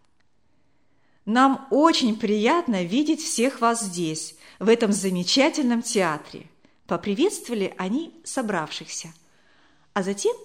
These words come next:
Алексей Александрович сказал: «Дорогие друзья,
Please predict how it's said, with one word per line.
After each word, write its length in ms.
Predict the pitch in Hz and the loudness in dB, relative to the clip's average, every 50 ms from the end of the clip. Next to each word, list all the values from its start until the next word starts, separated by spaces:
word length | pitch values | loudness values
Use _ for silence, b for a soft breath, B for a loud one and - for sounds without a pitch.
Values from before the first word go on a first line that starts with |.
| - - _ _ _ _ - | -20 -20 _ _ _ _ -4
Алексей 420 | 190 190 196 202 - - - 208 185 | -2 -2 -2 -2 -2 -2 0 0 0
Александрович 720 | 180 180 180 - - 302 349 381 349 262 190 156 160 - | 0 -4 -6 -6 -6 -4 -4 -4 -4 -6 -6 -6 -6 -8
сказал: 520 | - - - 220 226 190 180 151 135 135 - - _ _ _ _ _ _ _ _ _ _ _ _ _ _ _ _ _ _ _ _ _ _ _ _ _ _ _ _ - | -8 -6 -4 -4 -4 -4 -4 -6 -8 -8 -12 -18 _ _ _ _ _ _ _ _ _ _ _ _ _ _ _ _ _ _ _ _ _ _ _ _ _ _ _ _ -8
«Дорогие 460 | - 185 208 220 233 220 226 302 359 | -2 0 2 2 4 4 4 4 4
друзья, 640 | 311 254 262 254 226 214 208 190 165 151 139 143 156 | 4 4 2 2 2 0 0 0 -2 -2 -4 -8 -12